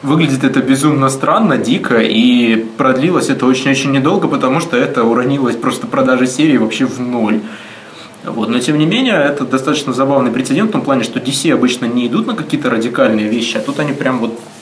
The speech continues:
капитальнейшим образом переписали персонажа, сделали из него что-то странное, дикое и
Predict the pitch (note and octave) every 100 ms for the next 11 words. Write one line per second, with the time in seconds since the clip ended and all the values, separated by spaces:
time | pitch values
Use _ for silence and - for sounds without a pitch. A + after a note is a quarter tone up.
0 | - - C3 C#3 C#3+ B2 A2+ A2 A#2+ A2+
1 | A2 G#2+ A#2+ A#2+ A2+ A2+ B2 A2+ - -
2 | A#2+ A#2+ G#3 D3 G#2+ C3 D3 A#2+ A2+ A#2
3 | - A#2+ - - B2 F#3 E3 B2 A2 G#2
4 | - B2+ A#2+ A#2 B2 A2 G#2+ G#2